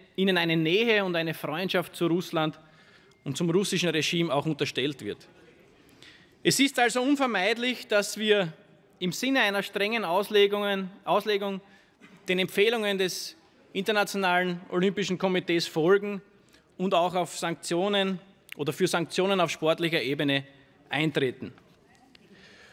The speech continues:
Und es liegt auch in unserer Verantwortung, dass wir uns als Nationalrat klar gegen politische Propaganda in diesem gesellschaftlich so wichtigen und verbindenden Element positionieren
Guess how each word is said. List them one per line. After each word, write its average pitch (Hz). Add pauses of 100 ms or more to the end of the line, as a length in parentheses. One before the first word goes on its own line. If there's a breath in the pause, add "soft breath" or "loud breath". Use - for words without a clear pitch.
(200 loud breath)
Und 196
es 220
liegt 247
auch 240
in 233
unserer 254
Verantwortung, 233
dass 214
wir 214
uns 214
als 202
Nationalrat 196
klar 180
gegen 180 (400)
politische 214
Propaganda 196
in 185
diesem 180 (340 soft breath)
gesellschaftlich 190
so 190
wichtigen 190 (720 soft breath)
und 160
verbindenden 214
Element 190 (480)
positionieren 208